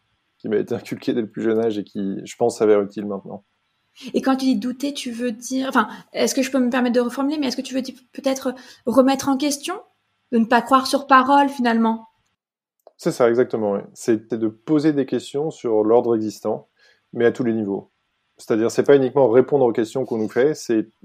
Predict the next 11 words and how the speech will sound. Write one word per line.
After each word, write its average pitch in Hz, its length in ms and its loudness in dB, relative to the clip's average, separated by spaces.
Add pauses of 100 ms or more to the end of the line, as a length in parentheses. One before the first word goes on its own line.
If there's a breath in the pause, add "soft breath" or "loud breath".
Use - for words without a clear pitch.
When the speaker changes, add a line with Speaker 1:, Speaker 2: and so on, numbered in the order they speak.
Speaker 1:
trouver 135 260 2
les 135 120 6
questions 123 320 -4
soi-même 123 440 0
et 107 160 -2
pas, 120 540 4
pas 120 180 0
prendre 123 340 0
pour 113 140 -2
acquis, 113 480 -4
euh, 98 240 -8